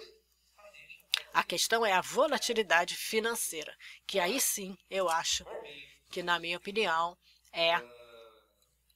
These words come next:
como eu disse, o ponto central da questão. E a pergunta que se segue é,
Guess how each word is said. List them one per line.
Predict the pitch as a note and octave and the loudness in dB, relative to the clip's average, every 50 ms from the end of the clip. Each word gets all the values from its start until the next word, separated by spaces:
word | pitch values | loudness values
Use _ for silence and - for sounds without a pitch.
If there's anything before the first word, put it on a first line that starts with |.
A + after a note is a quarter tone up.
| _ - _ _ _ _ _ _ _ _ _ _ _ _ _ _ _ _ _ F3 F3 E3+ E3+ - - - - - - - - - - - - - - - - - - - - - - - - _ - _ _ | _ -20 _ _ _ _ _ _ _ _ _ _ _ _ _ _ _ _ _ -20 -18 -16 -16 -16 -18 -18 -20 -20 -20 -20 -20 -20 -20 -20 -20 -20 -20 -20 -20 -20 -20 -20 -20 -20 -20 -20 -20 _ -20 _ _
como | _ E3+ E3+ D#3 | _ -6 -4 0
eu | F3+ F#3 | 0 0
disse, | F#3 F3+ D#3+ E3+ F3 E3+ - - F3 E3+ C#3+ - - - - A3 A3 A3 - - - - - - - - - _ _ _ - - - - - | 0 0 -4 -4 -4 -4 -4 -4 -6 -10 -14 -16 -20 -16 -16 -16 -16 -16 -18 -20 -20 -20 -20 -20 -20 -20 -20 _ _ _ -16 -16 -16 -12 -2
o | - G#3 | -2 -2
ponto | - _ - G3+ G#3 G#3+ G3 - - G3+ F#3 | -2 _ 4 4 4 4 4 0 -4 -2 -2
central | - - - - - B3 C4+ B3+ G3+ - - G3 F#3+ F#3+ F#3+ G3 F#3 - _ _ _ _ _ _ _ _ _ _ _ _ _ _ _ _ _ _ _ _ _ _ _ _ - - - - _ - - | 0 -2 -2 2 2 2 2 2 0 2 4 8 10 10 10 8 6 -2 _ _ _ _ _ _ _ _ _ _ _ _ _ _ _ _ _ _ _ _ _ _ _ _ -20 -20 -20 -20 _ -20 -16
da | F3 F3 G3 F#3+ | 2 4 4 4
questão. | - - F#3+ F3+ - - - - - F3+ - - - - _ _ - - - - - - _ - | 6 4 6 6 6 4 4 0 -2 -4 -8 -18 -20 -20 _ _ -20 -20 -20 -20 -20 -20 _ -8
E | E3 E3 E3 | -4 0 2
a | E3 E3 E3+ E3+ E3+ | 2 4 4 2 0
pergunta | - - F3+ - - - G3 F#3 - F3 | -2 -4 -4 -4 -2 -6 -6 -4 -4 -6
que | - - | -6 -4
se | - - F3 E3 | -6 -6 -6 -6
segue | - - A3 A#3+ B3 G#3 G#3 F3 | -2 0 2 2 2 4 2 2
é, | E3+ D#3+ | 2 2